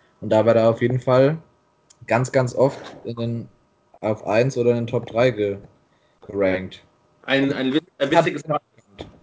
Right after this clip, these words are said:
Speaker 2: Ein witziger Funfact über ihn, vielleicht darf ich den noch ganz kurz einwerfen. Äh, ich hatte es damals ja in meinem, in, in meinem, äh,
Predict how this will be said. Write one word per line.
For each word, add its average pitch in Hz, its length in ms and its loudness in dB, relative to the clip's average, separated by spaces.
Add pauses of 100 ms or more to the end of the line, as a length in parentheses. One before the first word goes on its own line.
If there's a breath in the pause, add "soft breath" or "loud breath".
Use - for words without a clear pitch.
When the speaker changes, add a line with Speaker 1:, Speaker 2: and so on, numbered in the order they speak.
(400)
Speaker 2:
Ein 123 80 -8
witziger 147 320 -4
Funfact 156 400 -4
über 143 160 -6
ihn, 131 160 -6
vielleicht 131 240 -8
darf 135 140 -8
ich 123 80 -16
den 131 100 -16
noch 123 80 -12
ganz 131 180 -10
kurz - 160 -12
einwerfen. 127 640 -8
Äh, 110 300 -6
ich - 140 -14
hatte 117 80 -14
es - 80 -16
damals 117 260 -8
ja 117 80 -4
in 113 80 -8
meinem, 110 340 -12 (440 soft breath)
in, 107 400 -14
in 107 100 -10
meinem, 107 380 -6
äh, 95 360 -8